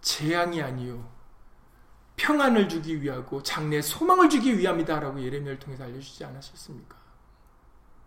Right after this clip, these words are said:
"내가 너희를 향한 내 생각을 내가 안 하니 누가 알겠습니까?"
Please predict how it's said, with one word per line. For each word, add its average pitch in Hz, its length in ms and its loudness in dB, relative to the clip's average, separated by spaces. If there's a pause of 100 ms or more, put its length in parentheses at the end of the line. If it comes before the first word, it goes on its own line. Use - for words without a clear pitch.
(1300)
"내가 160 340 4
너희를 156 400 4
향한 135 440 -8 (520)
내 175 200 6
생각을 196 480 0
내가 214 360 2
안 202 100 2
하니 160 400 -4 (1300)
누가 160 300 -4
알겠습니까?" 147 840 -8